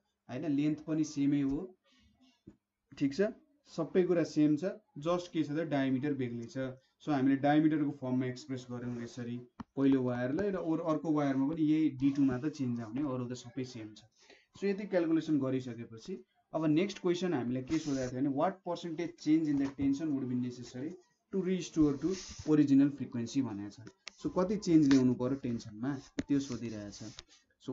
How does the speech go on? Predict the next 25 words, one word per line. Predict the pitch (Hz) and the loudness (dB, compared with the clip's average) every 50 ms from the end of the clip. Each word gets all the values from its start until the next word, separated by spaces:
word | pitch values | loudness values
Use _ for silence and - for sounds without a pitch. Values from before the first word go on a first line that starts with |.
| 135 147 | 0 0
ओरिजिनल | 143 135 135 139 139 131 127 | 2 4 6 6 6 6 4
फ्रिक्वेन्सी | 127 - - 123 117 - - 123 113 | -2 -6 -4 -4 -4 -4 -6 -6 -6
बनाउनको | 117 113 110 107 104 104 101 101 101 98 | -6 -8 -8 -10 -10 -10 -12 -12 -14 -14
लागि। | 98 95 98 - - _ _ - - - - | -14 -16 -18 -20 -20 _ _ -20 -20 -12 -6
So | 127 127 123 123 - - - - - _ _ _ _ - 117 123 131 | -4 -2 -2 -2 -4 -6 -12 -20 -20 _ _ _ _ -6 -2 2 4
let | 147 175 190 185 - - - - _ _ _ _ _ _ _ _ - - - - _ 370 370 349 - - - - - - _ - - - - _ _ _ - | 4 4 2 0 -4 -12 -20 -20 _ _ _ _ _ _ _ _ -20 -20 -20 -20 _ _ _ _ -20 -20 -20 -20 -20 -20 _ -20 -20 -20 -20 _ _ _ -2
टी | 147 156 165 | 0 2 4
वान | 160 170 175 175 175 160 131 131 | 4 6 6 6 6 4 2 2
be | 131 131 143 - - _ _ _ _ _ _ _ _ _ _ - - - | 2 2 0 0 -6 _ _ _ _ _ _ _ _ _ _ -14 -4 0
tension | 147 147 156 151 160 165 165 151 135 | 2 4 4 2 2 2 4 4 4
in | 127 123 123 117 | 2 0 -4 -8
first | 117 117 - - - | -8 -8 -10 -10 -8
case, | - 127 123 123 127 127 123 - - - - _ _ _ - | -6 -4 -4 -4 -4 -6 -10 -14 -18 -18 -20 _ _ _ -14
ठिक | 127 123 | -12 -12
छ? | - - 180 - - - - _ _ _ - 123 123 127 | -10 -10 -10 -10 -12 -16 -20 _ _ _ -8 -4 -2 0
Let | 139 139 139 - - | 0 0 0 0 2
टी | 135 139 | 4 6
वान | 139 143 143 143 143 139 123 | 6 6 4 4 4 4 4
be | 135 143 156 - _ 139 | 2 2 2 0 _ -2
tension | 131 131 127 127 - 131 135 160 185 190 - _ _ _ _ _ _ _ - - _ - - - - - - - _ _ _ _ - - 131 127 | -2 -2 -2 -2 -4 -4 -4 -4 -4 -8 -12 _ _ _ _ _ _ _ -18 -18 _ -20 -20 -20 -20 -20 -20 -20 _ _ _ _ -6 -2 0 2
in | 131 147 170 190 - _ - - _ _ _ - | 2 2 0 -2 -8 _ -20 -20 _ _ _ -2
first | 143 143 147 143 - - | -2 0 0 -2 -6 -10
case, | - 120 107 - - - - - _ - _ _ - - _ _ _ - - | -12 -12 -12 -12 -14 -20 -20 -20 _ -20 _ _ -20 -20 _ _ _ -18 -14
होइन? | 107 113 123 147 175 190 190 - _ _ _ _ _ - - 127 123 123 | -10 -6 -4 -4 -4 -4 -8 -12 _ _ _ _ _ -12 -6 -2 0 0
And | 127 127 131 131 | 2 2 2 0